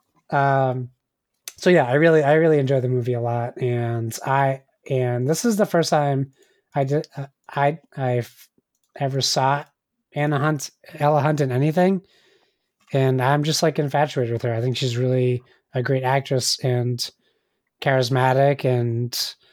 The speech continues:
even though she might be a low rent Anne Hathaway, I think she's still,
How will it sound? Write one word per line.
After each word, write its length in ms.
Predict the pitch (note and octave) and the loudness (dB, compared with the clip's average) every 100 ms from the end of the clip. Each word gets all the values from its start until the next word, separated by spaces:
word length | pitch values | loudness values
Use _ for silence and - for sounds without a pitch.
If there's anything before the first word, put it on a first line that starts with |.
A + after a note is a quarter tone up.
| _ _ _ _ _ _ _ _ _ _ | _ _ _ _ _ _ _ _ _ _
even 260 | D3+ D#3 D#3 | -4 0 2
though 240 | D3 C#3+ | 2 2
she 220 | C3+ D#3+ | 2 0
might 200 | C#3+ C#3+ | 2 2
be 120 | D3 C#3+ | 2 2
a 60 | |
low 280 | B2+ C3 C3 | 2 2 2
rent 420 | B2+ C3+ C#3 C3 D3 | 4 2 2 -2 -2
Anne 160 | C#3 | 0
Hathaway, 580 | C3+ C#3 C#3 C#3 C3+ C3+ | 2 0 2 2 2 0
I 100 | C3 | -2
think 180 | C#3+ C#3 | -2 -2
she's 200 | D#3+ C3+ | -2 -2
still, 520 | - D3 C#3 C#3 C3+ | 0 0 0 -2 -4